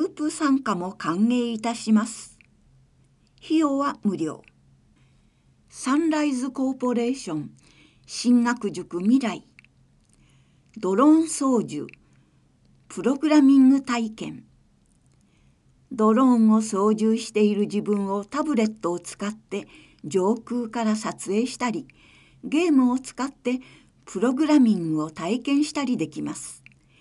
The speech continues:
費用は五百円、教材費。次は学ぶ。ともこ、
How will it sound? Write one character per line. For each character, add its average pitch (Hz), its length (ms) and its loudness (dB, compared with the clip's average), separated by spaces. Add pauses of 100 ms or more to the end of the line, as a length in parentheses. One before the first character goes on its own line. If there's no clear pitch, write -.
(320)
費 311 140 2
用 277 180 4
は 247 200 -2 (100)
五 175 100 -6
百 190 360 -6
円、 - 280 -10 (460)
教 220 300 0
材 208 240 0
費。 - 260 -16 (1700)
次 233 280 2
は 185 220 -4 (340)
学 202 400 -2
ぶ。 190 220 -8 (1300)
と 302 100 0
も 254 180 2
こ、 - 260 -12